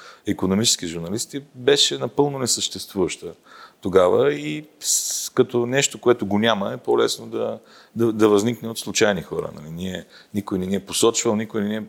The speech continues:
предлагал. А, ние бяхме абсолютно с-, самоназначили се за издатели на, на икономически вестник. А, и започнахме да, да гледаме с любопитство и с, а,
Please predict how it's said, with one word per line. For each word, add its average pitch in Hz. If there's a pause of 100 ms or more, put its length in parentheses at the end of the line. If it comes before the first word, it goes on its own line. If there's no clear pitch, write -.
предлагал. 113 (600)
А, 104 (540)
ние 113
бяхме 117
абсолютно 123
с-, -
самоназначили 107
се 104
за 110
издатели 95
на, 98 (340)
на 101
икономически 98
вестник. 92 (840)
А, 120
и 139
започнахме 147
да, 147
да 131
гледаме 131
с -
любопитство 117
и 143
с, -
а, 123